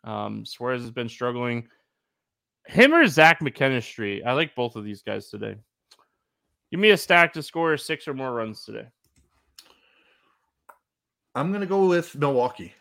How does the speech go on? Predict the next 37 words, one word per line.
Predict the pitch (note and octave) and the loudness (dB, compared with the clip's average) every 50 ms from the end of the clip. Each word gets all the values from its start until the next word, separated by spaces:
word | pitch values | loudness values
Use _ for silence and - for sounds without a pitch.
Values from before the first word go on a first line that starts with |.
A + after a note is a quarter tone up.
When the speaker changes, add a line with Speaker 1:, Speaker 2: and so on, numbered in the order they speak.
| _ - | _ -12
Speaker 2:
Um, | G#2 G#2 G#2 G2 F#2+ G2 F#2+ - | -10 -8 -8 -8 -8 -10 -10 -6
I | - B2 A#2+ | -8 -8 -8
certainly | - - - - C#3+ C#3+ C#3 C3+ C3+ C3 | -8 -10 -6 -4 -2 -2 -2 -2 -4 -4
understand | C3 B2+ B2 A#2 - B2+ B2 A#2+ A#2+ | -4 -4 -4 -6 -6 -8 -6 -6 -6
your | A#2 A#2 A2 | -6 -6 -8
points | A2 - - A#2 A2+ A2+ A2 - - | -6 -4 -4 -4 -4 -4 -8 -12 -16
about | A2 - G2+ G#2 G#2 G#2 G2+ - G2+ | -14 -10 -8 -6 -4 -6 -6 -8 -8
Matt | A2 A2 A2+ G#2 | -8 -8 -8 -6
Boyd | G2 G#2 G#2+ G#2 | -6 -6 -6 -6
being | F#2+ G#2+ G#2 G#2 G2+ F#2+ | -6 -6 -6 -6 -6 -8
a | G2 G2+ | -10 -10
decent | G2 A2 A2+ A2 - - G#2+ | -10 -10 -10 -10 -10 -10 -10
option | F#2 F#2+ G2+ - - A2 G2 | -8 -8 -10 -10 -10 -12 -12
to | F#2+ F#2 | -14 -12
pivot. | - - G2+ F#2+ G2+ F#2 - | -10 -8 -8 -8 -8 -10 -8
They, | F#2+ G#2+ A2+ | -8 -10 -8
they've | G2+ G#2+ A2+ A2+ G#2+ F#2 - | -6 -6 -6 -6 -6 -6 -6
been | - A#2 A2+ A2+ G#2+ | -4 -4 -4 -4 -4
really | G#2+ A2 G#2 G#2+ G2+ | -4 -4 -4 -4 -4
bad | F#2 G2 F#2+ G2 G2+ | -4 -6 -6 -6 -6
against | F#2 G2+ G2 F#2+ - | -8 -10 -10 -10 -8
lefties. | G#2 G2 F#2+ - - G2+ F#2+ F#2 - - _ _ _ _ _ _ _ _ _ _ - | -8 -8 -8 -8 -10 -12 -12 -12 -12 -16 _ _ _ _ _ _ _ _ _ _ -12
Um, | F#2 F#2+ F#2 F2+ F2+ F2+ E2+ E2+ E2+ F2 _ _ _ _ _ _ _ _ _ _ - | -10 -10 -10 -10 -10 -12 -14 -16 -18 -20 _ _ _ _ _ _ _ _ _ _ -18
I'm | - G#2+ G#2 | -16 -14 -14
just, | G#2+ G#2+ - - - | -14 -16 -14 -10 -8
like, | G#2+ F#2+ - _ _ _ _ | -8 -8 -10 _ _ _ _
they | - A2 G#2 | -10 -8 -8
should, | - - C#3 B2 A2+ G2+ - _ _ _ _ _ _ _ _ | -6 -4 -6 -6 -6 -8 -20 _ _ _ _ _ _ _ _
should | - - E3 D#3 C3 | -8 -4 -2 -2 -2
be | D3+ D3+ D3 | -2 -4 -4
inside | C3+ B2 - C3+ A#2 A#2+ A#2+ A#2 A2 G2 | -4 -4 -4 -2 0 0 0 0 -2 -4
because | A2 G#2+ - - A2+ G#2 | -10 -8 -6 -6 -6 -4
it's | A2 G#2 - - - _ _ _ _ - | -6 -8 -10 -12 -20 _ _ _ _ -20
it's | - - - G#2 | -20 -20 -16 -12
Miami | G2 G2+ G2+ G2+ G#2 G#2 G#2 G2+ G2+ | -10 -8 -8 -6 -6 -6 -6 -6 -8
in | G2+ G2+ | -8 -8
April, | G2+ G#2 G#2 - G#2+ G2+ F#2+ - _ | -8 -10 -8 -6 -6 -6 -6 -6 _